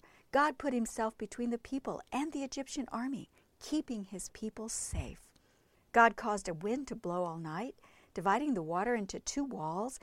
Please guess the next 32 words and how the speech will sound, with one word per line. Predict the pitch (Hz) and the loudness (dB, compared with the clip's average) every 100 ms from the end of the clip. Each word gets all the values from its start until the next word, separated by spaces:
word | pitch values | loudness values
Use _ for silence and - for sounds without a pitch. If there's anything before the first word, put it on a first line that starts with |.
| - - - | -18 -20 -4
and | 220 | -2
drying | 196 254 392 381 | 0 2 2 2
up | 370 | 0
the | 269 | -2
seafloor | - 339 - 214 233 | 0 0 2 0 0
between | 233 - 359 | -2 -6 -6
them. | 392 - - _ - _ _ _ _ | -6 -10 -18 _ -20 _ _ _ _
The | 214 | 2
next | 185 190 | 4 4
day, | - 226 | 2 2
the | 220 - | 4 2
Israelites | 214 240 220 196 - - | 2 2 4 4 0 -6
took | 285 294 | -4 -2
their | 311 | 0
walk | 269 190 190 - | 2 4 2 0
from | 180 160 | -8 -8
fear | - 190 | -4 -2
to | 240 | -2
faith | - 147 135 - - | -2 -6 -8 -10 -6
as | 170 | -4
they | - - | -4 -6
tramped | - - 175 226 - - - _ | -8 -6 -2 -2 -4 -12 -20 _
to | - 170 | -10 -8
the | 143 | -8
other | 151 - | -8 -10
shore. | 180 - 151 - 185 - - - - - _ _ | -10 -6 -4 -4 -6 -14 -20 -20 -20 -20 _ _
When | - 220 | 0 6
all | 240 | 8
His | 339 - | 8 4
people | 320 320 | 2 2
were | 294 302 | 2 0
safe, | - 277 240 | 0 2 0